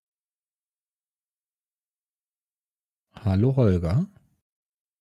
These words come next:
Ah, technische Probleme, was man nun mal so hat.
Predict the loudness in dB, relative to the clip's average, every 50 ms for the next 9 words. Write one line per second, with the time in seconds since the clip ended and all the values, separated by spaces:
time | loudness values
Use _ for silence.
0 | _ _ _ _ _ _ _ _ _ _ _ _ _ _ _ _ _ _ _ _
1 | _ _ _ _ _ _ _ _ _ _ _ _ _ _ _ _ _ _ _ _
2 | _ _ _ _ _ _ 0 4 4 4 4 0 -2 0 0 0 2 2 0 0
3 | 0 -2 0 0 2 2 2 2 0 -2 -8 -12 -18 -20 -20 -20 -14 -8 -4 -4
4 | -4 -2 0 0 0 2 2 0 0 0 0 0 -2 -4 -6 -10 -18 -20 -20